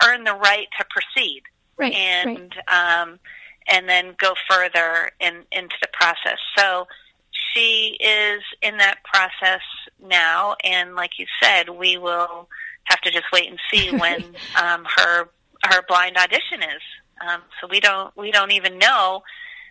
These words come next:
Speaker 1: Um, but the pre-audition stuff, um, is, uh, available, again, online for people that are interested. And you have to,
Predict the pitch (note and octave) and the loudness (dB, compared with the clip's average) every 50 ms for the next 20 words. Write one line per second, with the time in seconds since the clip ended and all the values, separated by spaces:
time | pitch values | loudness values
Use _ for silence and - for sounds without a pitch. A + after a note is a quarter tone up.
0 | _ - G3 F#3 F3+ F3 F3 F3 F3+ - _ _ A3 G3+ - - G3+ F#3+ F#3+ _ | _ 2 2 2 4 0 -2 -4 -8 -20 _ _ 0 0 2 0 0 0 0 _
1 | _ - - - C4+ C4 C4 C4 B3+ B3 A3+ G#3 G3+ F#3+ F#3+ F#3+ F3+ - - F#3 | _ -8 -6 0 2 2 2 2 0 4 4 4 2 2 -2 -8 -8 -8 -8 -10
2 | F3 F3 E3+ - - - - - F#3 F3 F3 E3+ - - - - _ - F#3+ F#3 | -12 -14 -18 -18 -18 -16 -4 0 0 0 0 0 -4 -10 -14 -10 _ -2 -2 0
3 | F3+ F3 E3+ E3+ E3+ _ _ _ _ _ - _ _ - G3+ F#3+ F#3 F#3 F3+ F3 | 0 0 -2 -4 -10 _ _ _ _ _ -20 _ _ -2 0 0 2 0 -2 -2
4 | F3 F3 F3+ F3+ - - - - - - - - - - - _ - G3 F#3 F#3+ | -6 -8 -10 -12 -14 -14 -14 -14 -16 -16 -14 -10 -10 -10 -6 _ 0 0 4 4
5 | G3 F#3+ F#3 F#3 F3+ F3+ F3+ F3+ F3 F3 F3 F3 F3+ - _ - _ _ - - | 4 4 4 2 0 -2 -2 -4 -4 -2 -4 -6 -8 -10 _ -16 _ _ -4 -4
6 | F#3+ - F#3+ F3+ E3+ E3 E3 D#3 D#3+ E3 D#3+ D#3+ E3 D#3+ D#3+ - - - F3 E3 | 2 2 4 4 4 4 2 0 0 0 0 0 0 -2 -8 -12 -6 -6 -6 -6
7 | - - F3 - E3+ D#3+ D#3+ D#3+ E3 - - F3 E3+ - F3 - - - F3 E3 | -6 -10 -8 -8 -6 -6 -4 -2 -2 -2 -2 -2 -2 -4 -4 -6 -8 -6 -4 -4
8 | D#3+ - - - F3+ F3 E3+ E3 E3+ - - - - - - _ _ - G#3 G#3 | -4 -6 -2 0 0 0 0 -2 -10 -14 -14 -14 -14 -16 -18 _ _ 2 2 2
9 | G3+ G3+ F#3+ F#3+ - - F#3 F#3 F3+ E3+ - - _ - F#3+ - - E3+ E3 - | 2 0 -4 -8 -4 -4 0 2 2 0 0 -6 _ -6 -4 -2 -2 -4 -6 -10
10 | - | -16